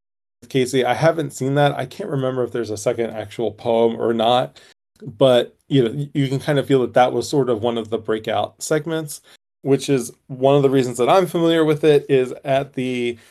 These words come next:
multiple Disney theme parks, there is Casey's Corner, which is a baseball-themed restaurant in Magic Kingdom in Florida, and Disneyland Paris is inspired by Casey at the Bat. The, the staff that works there, they wear baseball uniforms or, like, baseball uniform dresses,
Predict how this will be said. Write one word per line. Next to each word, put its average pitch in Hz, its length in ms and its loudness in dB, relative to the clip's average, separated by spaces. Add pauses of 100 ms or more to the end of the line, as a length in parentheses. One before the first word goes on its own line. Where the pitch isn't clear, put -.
(160)
multiple 131 380 0
Disney 117 320 -8
theme 127 260 -6
parks, 123 320 -2
there 113 200 0
is 113 100 -6
Casey's 120 460 -8
Corner, 165 420 0
which 131 200 -4
is 110 120 -8
a 117 60 -6
baseball-themed 117 720 -2
restaurant 131 600 -2 (360)
in 117 300 0
Magic 117 280 0
Kingdom 117 640 -2
in 113 160 -8
Florida, 147 540 6
and 120 320 0
Disneyland 110 480 -8
Paris 139 480 -2 (320)
is 117 340 -2
inspired 120 720 2
by 117 200 2
Casey 113 380 -6
at 104 100 -8
the 104 80 -10
Bat. 107 400 -4
The, 113 400 -2 (460)
the 127 100 0
staff 143 360 2
that 123 120 -2
works 151 220 -2
there, 143 260 4
they 123 160 0
wear 127 480 2
baseball 123 560 -2
uniforms 117 1000 -6
or, 117 200 -6
like, 110 240 -8
baseball 117 400 -4
uniform 120 540 -8
dresses, 147 680 -2